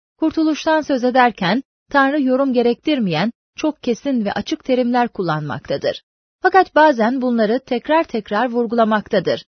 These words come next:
Çünkü insanın sahip olduğu önyargılar bu terimlerin kesinliğini bulanıklaştırmaktadır. İnsanın sahip olduğu kurtuluşla ilgili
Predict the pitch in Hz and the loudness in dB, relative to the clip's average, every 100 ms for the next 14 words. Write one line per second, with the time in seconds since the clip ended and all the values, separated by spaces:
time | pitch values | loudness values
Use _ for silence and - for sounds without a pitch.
0 | _ _ - 320 294 254 247 254 233 277 | _ _ -6 -4 -2 -2 -2 -2 -2 -4
1 | - 233 240 285 302 285 269 240 202 185 | -2 0 0 0 -2 -2 0 0 0 0
2 | 160 156 135 139 226 - _ - 294 285 | -4 -6 -4 -2 -2 -6 _ -6 -2 0
3 | 269 254 240 269 - - 247 233 220 214 | 0 0 0 -2 -6 -6 -4 -2 0 -2
4 | 262 247 240 233 247 226 - 240 214 202 | -4 -2 -2 -2 -4 -4 -4 -4 -4 -4
5 | - 175 85 - _ _ _ _ - 277 | -2 -2 -4 -8 _ _ _ _ -6 -4
6 | 320 330 269 - 294 339 349 269 202 185 | -2 -4 -4 -4 -2 -2 0 0 0 -2
7 | 170 170 - 165 160 147 143 147 147 175 | -4 -8 -6 -8 -8 -6 -4 -4 -2 -2